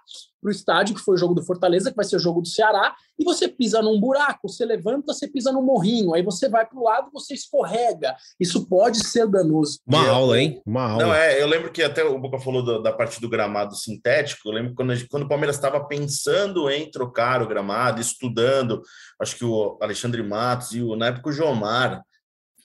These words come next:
Speaker 3: que era um dos, dos membros da, do, do Núcleo de Saúde e Performance do Palmeiras, eles foram pra Holanda, né? Se não me engano, o Thiagão vai lembrar, né? Eles foram pra
Speaker 1: Foi.
Speaker 3: Holanda, né? Algum,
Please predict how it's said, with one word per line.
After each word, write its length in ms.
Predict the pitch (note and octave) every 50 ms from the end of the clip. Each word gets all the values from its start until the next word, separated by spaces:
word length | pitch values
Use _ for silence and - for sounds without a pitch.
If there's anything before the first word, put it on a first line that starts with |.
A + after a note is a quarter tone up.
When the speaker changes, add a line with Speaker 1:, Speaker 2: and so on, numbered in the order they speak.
| _ _ _ -
Speaker 3:
que 100 | - A2
era 560 | G#2+ G#2+ G#2+ G#2 G2+ G2+ G2 F#2 F2 - - -
um 160 | F2+ G#2 C#3
dos, 420 | D3 C3 B2 A#2+ - - - - - -
dos 200 | G2 G2+ G2 F#2
membros 420 | G#2 G2+ G#2 F#2+ F#2 F#2 F#2 F2+
da, 320 | F#2 F#2 F#2 F2+ D#2+ D2
do, 280 | C#2+ C#2+ - F2+ D2 C#2+
do 200 | - - F#2+ F#2+
Núcleo 320 | F#2 F#2 F#2+ F#2 G2 F#2+
de 80 | F2 -
Saúde 240 | - F#2+ F#2 F#2 F2+
e 40 | F2+
Performance 460 | G2 F2+ - - F#2 F2+ F2+ - -
do 80 | -
Palmeiras, 440 | - F#2 F2+ F2+ F#2 F#2+ G#2 G#2+ G#2+
eles 160 | A2+ A2 A2
foram 280 | - - A#2+ B2 B2 B2
pra 380 | A#2+ A2+ A2 A2 G#2 F2+ - - - - - _ _ _
Holanda, 1000 | - B2+ B2 A#2+ G#2 G2 G2+ G#2+ A#2 C3 C3+ B2 A2 G2+ F#2 F2+ E2+ D#2 D#2 - B2 - - -
né? 220 | F#2+ A2 C#3+ D#3
Se 180 | C3 - - G#2+
não 80 | A2 G#2+
me 100 | A2+ G#2+
engano, 240 | G2 F#2 G#2 A2
o 40 | A2
Thiagão 240 | - C#3 C#3 F3+ G3+
vai 100 | A3 A3
lembrar, 400 | G3 D3 A#2 G#2+ G#2+ G#2 G#2 G2+
né? 180 | G2+ G#2+ A#2 A#2+ - _ - - - _ _ -
Eles 200 | - G#2+ A2+ -
foram 180 | - C#3 C#3+
pra 160 | C#3+ F3+ F#3
Speaker 1:
Foi. 120 | F3+ E3 C3+
Speaker 3:
Holanda, 640 | G#2+ G2 G2 G2+ A#2 C3+ C#3+ C#3+ B2+ A2 G#2+ G2+ G2
né? 100 | A2+ A#2+
Algum, 380 | B2+ G#2+ A2 C3+ F#3+ A#3 A3